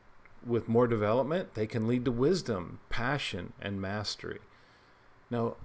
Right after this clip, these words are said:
what about values and missions, right? Let's, let's tune in on that. Your mission needs to be an extension of your values.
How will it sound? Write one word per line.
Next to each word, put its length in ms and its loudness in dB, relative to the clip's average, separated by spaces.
what 120 -2
about 540 2
values 600 0
and 140 2
missions, 540 -2
right? 360 -2
Let's, 240 -4
let's 240 -2
tune 360 2
in 160 0
on 160 0
that. 320 -6
Your 360 4
mission 800 0
needs 280 2
to 100 0
be 160 0
an 80 2
extension 680 -2
of 100 -6
your 140 0
values. 760 -4